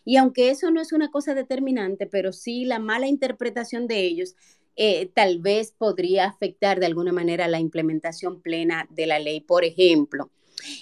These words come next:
en el decreto se confunde el término fuerza policial, que es la cantidad de agentes de la que se dispone para cumplir una misión en específico, se confunde con fuerza letal o con uso de la fuerza.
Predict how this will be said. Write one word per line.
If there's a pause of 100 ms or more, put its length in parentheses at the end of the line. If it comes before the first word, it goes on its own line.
(120)
en
el
decreto
se
confunde
el
término
fuerza
policial, (320)
que
es
la
cantidad
de
agentes
de
la
que
se
dispone (340)
para
cumplir
una
misión
en
específico, (540)
se
confunde
con
fuerza
letal
o
con
uso
de
la
fuerza.